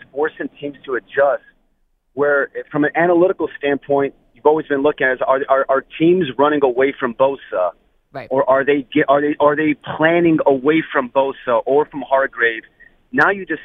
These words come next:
Speaker 1: add another t-, another tool to that, uh, another, another weapon to that arsenal. But along with that, you still got guys like Kinlaw, Armstead,
Speaker 2: Yep.
Speaker 1: and I'm not even including the rest of the linebacker core, where now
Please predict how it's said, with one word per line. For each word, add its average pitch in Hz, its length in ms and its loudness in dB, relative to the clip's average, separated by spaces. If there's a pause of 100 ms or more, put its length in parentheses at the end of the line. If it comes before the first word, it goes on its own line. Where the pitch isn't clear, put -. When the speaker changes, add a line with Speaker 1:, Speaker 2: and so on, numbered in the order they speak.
Speaker 1:
add 143 200 2
another 143 320 2
t-, - 220 -20
another 151 260 0 (120)
tool 147 200 -2
to - 120 -4
that, 117 240 2
uh, 120 200 4
another, 131 380 0
another 127 280 -2 (240)
weapon 139 300 0
to - 80 -14
that 120 180 2
arsenal. 110 640 -2 (500)
But - 100 2
along 139 420 2
with 160 200 -2
that, 110 260 2
you 127 80 -4 (100)
still 175 160 -2
got 113 280 2
guys 131 280 2
like 107 160 0 (140)
Kinlaw, 110 500 4 (240)
Armstead, 117 640 2 (140)
Speaker 2:
Yep. - 220 -16
Speaker 1:
and 135 100 2
I'm 170 60 2
not 208 120 2
even 147 180 -2
including 139 500 2
the 123 80 -8
rest 147 260 0
of 113 100 -4
the 107 60 -10
linebacker 143 500 -2
core, 104 420 -2 (460)
where 135 140 2
now 160 400 2